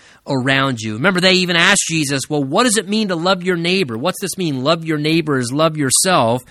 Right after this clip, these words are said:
And remember, go and check it out, Luke chapter ten, that is where Jesus told the story of the Good Samaritan.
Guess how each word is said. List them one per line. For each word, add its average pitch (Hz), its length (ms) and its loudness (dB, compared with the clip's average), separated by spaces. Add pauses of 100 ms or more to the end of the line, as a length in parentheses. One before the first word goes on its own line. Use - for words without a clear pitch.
(340)
And 160 140 0
remember, 165 540 2 (100)
go 185 160 2
and 170 100 -2
check 202 220 0
it 190 80 -2
out, 196 220 2
Luke 185 260 0
chapter 196 380 0
ten, 185 400 -2
that 170 280 4
is 180 140 2
where 165 240 2
Jesus 151 640 0
told 175 300 -2
the 147 120 -4
story 185 340 -2
of 135 100 -4
the 135 80 -2
Good 131 180 -4
Samaritan. 139 680 -4